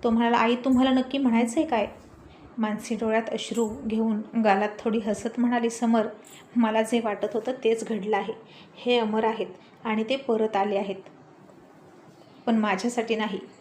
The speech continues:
ते परत आलेत त्यांच्या पहिल्या प्रेमासाठी, आलिशासाठी." आता राम त्या रूममध्ये गेला आणि त्याची नजर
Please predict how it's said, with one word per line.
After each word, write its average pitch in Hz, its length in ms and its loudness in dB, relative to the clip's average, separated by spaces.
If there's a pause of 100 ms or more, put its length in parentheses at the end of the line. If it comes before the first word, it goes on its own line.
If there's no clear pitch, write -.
(480)
ते 247 60 6
परत 220 360 0
आलेत 233 360 0 (240)
त्यांच्या 226 300 -2
पहिल्या 240 380 -2
प्रेमासाठी, 208 640 -2 (680)
आलिशासाठी." 214 680 -4 (680)
आता 220 220 -4
राम 226 300 0
त्या 233 180 0
रूममध्ये 220 420 0
गेला 214 320 -2 (300)
आणि 226 140 0
त्याची 226 380 -2
नजर 226 360 0